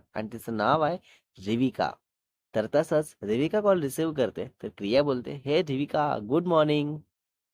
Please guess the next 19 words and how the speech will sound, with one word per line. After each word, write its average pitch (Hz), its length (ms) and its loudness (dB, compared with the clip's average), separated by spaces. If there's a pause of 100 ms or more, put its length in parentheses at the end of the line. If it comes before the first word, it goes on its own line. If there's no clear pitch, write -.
(260)
मी 135 140 2
आजपासून 190 500 2
जॉईन 147 300 4
करते 131 320 2
आहे, 139 120 0
so 147 140 -6
सगळं 131 260 0
व्यवस्थित 120 420 0
सेट 143 240 -2
केलं 127 180 2
आहेस 151 240 4
ना?" 160 140 0 (880)
तर 120 100 0
रिविका 175 340 2
बोलते 208 260 2
की, 233 80 -8 (100)
"गुड 180 260 4
मॉर्निंग 107 360 0
मॅम, 120 240 -4